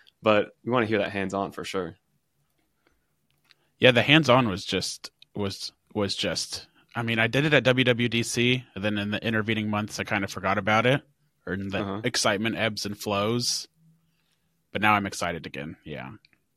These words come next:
Speaker 1: Yeah. <laughs> Anything that kinda stood out between, or differences that, between, like, W W D C demo versus the one a couple days ago? 'Cause that's, like, a six, seven month difference, right?
Speaker 2: Yeah, there were some differences. The, the setup process was a lot easier this time than I remember it being,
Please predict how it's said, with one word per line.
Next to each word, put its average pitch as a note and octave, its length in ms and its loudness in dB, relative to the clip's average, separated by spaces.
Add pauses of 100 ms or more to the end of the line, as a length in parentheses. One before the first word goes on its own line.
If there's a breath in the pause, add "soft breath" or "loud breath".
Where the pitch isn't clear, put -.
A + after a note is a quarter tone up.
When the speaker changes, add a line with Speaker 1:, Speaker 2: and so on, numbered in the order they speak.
Speaker 1:
Yeah. A2 300 -2
<laughs> - 1600 -10
Anything B2 260 4
that A#2 80 2
kinda A2+ 200 2
stood A2 220 0
out G#2+ 180 4
between, G2+ 600 -2
or A2 100 0
differences G2+ 380 -2
that, G2+ 180 -4
between, G2 300 -6
like, F#2+ 140 -6
W G2 220 0
W G2 220 -2
D G2 120 -4
C G#2+ 340 0
demo G#2+ 420 0
versus F#2+ 340 -4
the F#2+ 80 -2
one F#2+ 160 0
a F#2 60 -4
couple G2 240 -6
days G2 180 -2
ago? B2+ 220 -4 (520)
'Cause - 80 -8
that's, C3 120 -2
like, F3+ 100 0
a - 40 -4
six, - 260 -4
seven G#2+ 180 2
month G2 260 -4
difference, - 360 -6
right? C3 200 -6 (360)
Speaker 2:
Yeah, C#3 280 2
there D#3 180 4
were G3 160 2
some B2+ 300 2
differences. A2 480 -2
The, - 180 -4 (100)
the B2 120 4
setup D3+ 360 2
process D3 500 4
was C3 100 -2
a C3+ 40 -2
lot B2 200 4
easier A#2 320 2
this A#2+ 180 -2
time A#2+ 220 0
than A2 120 -2
I G#2+ 60 0
remember G2 380 -4
it A2 80 -6
being, A#2+ 300 -2